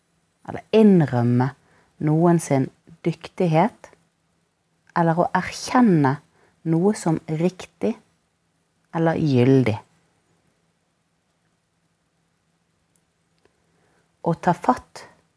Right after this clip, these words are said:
på noe. Det betyr å begynne på noe, å takle et problem eller en utfordring. Suge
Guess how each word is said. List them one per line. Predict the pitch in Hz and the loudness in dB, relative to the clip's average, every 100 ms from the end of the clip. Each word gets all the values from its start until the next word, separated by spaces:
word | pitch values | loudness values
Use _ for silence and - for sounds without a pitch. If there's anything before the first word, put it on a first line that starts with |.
| _ | _
på | - 127 | -6 -2
noe. | 120 113 110 - _ _ _ _ _ _ _ _ _ _ _ _ _ _ _ | -2 -2 -4 -10 _ _ _ _ _ _ _ _ _ _ _ _ _ _ _
Det | 277 190 | -2 -2
betyr | - 220 | 0 0
å | 190 170 | 0 -2
begynne | 165 185 185 254 214 147 131 139 - | 0 2 4 4 4 2 0 -4 -8
på | 135 | -2
noe, | 123 120 87 - _ _ _ _ - | 0 2 0 -6 _ _ _ _ -10
å | 175 _ | -10 _
takle | - 180 - - 220 208 - | -10 -10 -10 -2 0 0 -4
et | 185 180 | -14 -14
problem | - 170 170 208 277 381 _ _ - | -6 -2 2 2 0 -4 _ _ -4
eller | 214 220 220 | 0 0 0
en | 226 180 | 0 -2
utfordring. | 151 - 131 139 131 139 - _ _ _ _ _ _ _ - - _ _ _ _ _ _ _ _ _ _ _ _ _ _ _ _ _ _ _ _ _ - _ _ _ _ _ _ _ _ _ | -4 -10 -10 -6 -6 -8 -12 _ _ _ _ _ _ _ -20 -20 _ _ _ _ _ _ _ _ _ _ _ _ _ _ _ _ _ _ _ _ _ -20 _ _ _ _ _ _ _ _ _
Suge | - - 175 190 233 180 | -20 0 4 6 4 4